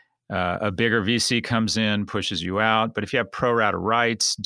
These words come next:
can you even exercise those pro rata rights? Do you sit on that kind of capital? And I think the early part of company formation is just fraught with risk. I think there's just so many risks to going from A to D. So if you're going to invest,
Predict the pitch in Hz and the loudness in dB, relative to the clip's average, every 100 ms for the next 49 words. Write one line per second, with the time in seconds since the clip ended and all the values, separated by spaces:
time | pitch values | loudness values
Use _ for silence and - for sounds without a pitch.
0 | - 110 101 87 85 113 - - 120 104 | -4 -2 0 -2 -2 -2 -2 0 0 0
1 | 113 - 113 104 104 98 98 101 - 92 | -2 -2 0 2 2 2 2 0 -2 -4
2 | - 98 92 92 - 92 - - 107 104 | -2 -2 -2 -4 -6 -8 -6 0 0 2
3 | 104 101 98 - - - - _ _ 104 | 2 2 0 -4 -18 -18 -20 _ _ -2
4 | 123 202 180 127 117 131 175 160 - - | 0 0 0 0 2 2 2 -2 -4 0
5 | 131 113 85 - 113 101 90 - 117 117 | 4 4 0 -4 -4 -4 -4 -2 -2 -2
6 | 104 110 98 92 110 120 92 85 - 92 | -4 0 0 2 0 0 -2 -4 -4 -4
7 | 107 90 - - 113 123 92 87 87 90 | -2 -4 -4 -2 2 2 0 -6 -8 -4
8 | 101 117 - - 95 104 101 95 - 95 | -2 0 -2 -6 -6 -4 -6 -6 -4 -2
9 | - - 120 147 151 123 120 107 87 101 | -2 0 0 0 0 0 2 0 0 0
10 | 101 - - 95 92 95 85 104 101 - | 0 -2 -2 -2 -2 -4 -2 0 0 -2
11 | 98 82 101 92 85 110 98 107 90 113 | -8 -4 -2 -2 -2 -2 -2 -2 -2 0
12 | 135 151 - 110 113 101 98 95 92 - | 0 0 0 -2 0 -2 0 0 0 -4